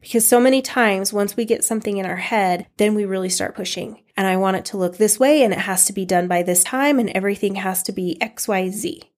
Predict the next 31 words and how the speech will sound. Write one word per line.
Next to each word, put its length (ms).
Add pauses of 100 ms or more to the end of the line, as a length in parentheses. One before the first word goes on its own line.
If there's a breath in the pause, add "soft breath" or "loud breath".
(120)
And 440 (360)
it's 180
okay 400
to 80
plan 680
and 160
to 80
have 260
a 60
general 420
idea, 720 (180)
but 140
stop 340
obsessing 540
over 220
it. 160 (400)
So 180
what 220
happens 480
when 180
you're 140
growing 400
a 40
plant? 400 (340 soft breath)
If 200
you 160
overwater 680
it, 180
you 160
drown 440
it, 200